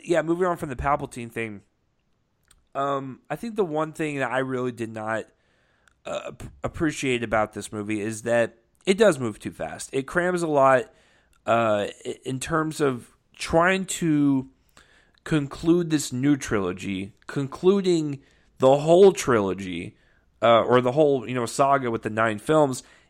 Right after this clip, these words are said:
It's a lot to process in two and a half hours,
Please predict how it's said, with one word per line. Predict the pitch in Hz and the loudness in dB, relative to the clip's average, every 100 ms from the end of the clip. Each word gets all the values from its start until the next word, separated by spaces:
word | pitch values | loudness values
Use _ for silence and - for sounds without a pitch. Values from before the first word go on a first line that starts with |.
| _ | _
It's | - 185 175 | -2 0 0
a | |
lot | 147 135 139 139 | -2 2 2 2
to | - | 0
process | 104 135 120 113 107 98 | -8 0 2 2 -2 -8
in | 98 | -10
two | 98 120 | -10 -8
and | 107 | -6
a | 104 | -6
half | 101 92 | -8 -6
hours, | 117 127 123 110 98 - | 0 4 6 4 0 -6